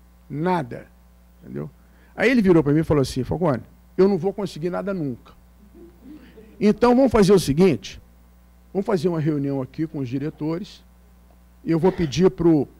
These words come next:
pro pessoal de vendas e marketing trazer também os gerentes. E nós fazemos aqui um bate-papo, assim, vamos ver se você consegue tirar alguma coisa deles, né?" Aí começamos aquele bate-papo e tal. Só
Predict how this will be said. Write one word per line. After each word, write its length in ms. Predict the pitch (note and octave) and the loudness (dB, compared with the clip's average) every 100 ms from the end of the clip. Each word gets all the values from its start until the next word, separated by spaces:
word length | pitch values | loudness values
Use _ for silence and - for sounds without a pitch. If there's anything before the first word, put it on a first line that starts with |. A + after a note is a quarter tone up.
| _ | _
pro 120 | D#3+ | -8
pessoal 500 | - D#3+ - D3 D3+ | -2 -4 -2 0 0
de 100 | C#3 | -2
vendas 520 | A#2+ C#3+ F3 D3+ B2+ | -4 -2 -2 -4 -4
e 40 | C3+ | -4
marketing 640 | C#3 E3+ E3 C#3+ - E3 | -4 -6 -6 -8 -8 -8
trazer 360 | - C#3+ D#3+ | -6 -4 -4
também 260 | D#3 C#3+ D#3+ | -6 -6 -4
os 80 | E3+ | 0
gerentes. 600 | F3+ C#3+ A#2+ - - - _ _ _ _ _ _ - | 0 0 -4 -12 -20 -20 _ _ _ _ _ _ -4
E 100 | A4 | -2
nós 200 | A4 E4+ | -2 -2
fazemos 360 | G4 E4+ F#4+ | 0 0 0
aqui 200 | E4 - | -2 0
um 100 | G4 | -4
bate-papo, 640 | E4 C4+ C4+ - G#3 - A#3 | -2 -2 -2 -2 -2 0 0
assim, 140 | A3+ | -2
vamos 320 | C4+ B3+ C#4+ | -2 -4 -4
ver 100 | E4+ | -4
se 100 | C#4+ | -6
você 160 | C4 D4+ | -4 -4
consegue 380 | D4+ A#3+ B3+ B3 | -2 -2 -2 -2
tirar 220 | B3 A#3 | -4 -4
alguma 240 | A#3+ A#3 | -4 -4
coisa 160 | G3 G#3+ | -2 0
deles, 320 | D#3+ D3+ B2 | 0 0 -2
né?" 160 | D#3 F#3+ - _ _ _ _ _ _ _ _ | -6 -10 -14 _ _ _ _ _ _ _ _
Aí 100 | - | -10
começamos 480 | E4 G#3 D#3+ F#3+ E3 | -4 0 0 0 -2
aquele 240 | D3+ F3+ F3 | -2 -2 -2
bate-papo 680 | F3+ - G3 - - - D3 | -4 -6 -10 -10 -10 -10 -10
e 40 | |
tal. 240 | - F#3 G#3 - _ _ _ _ _ _ | -6 -8 -8 -18 _ _ _ _ _ _
Só 220 | - B3 | -8 -8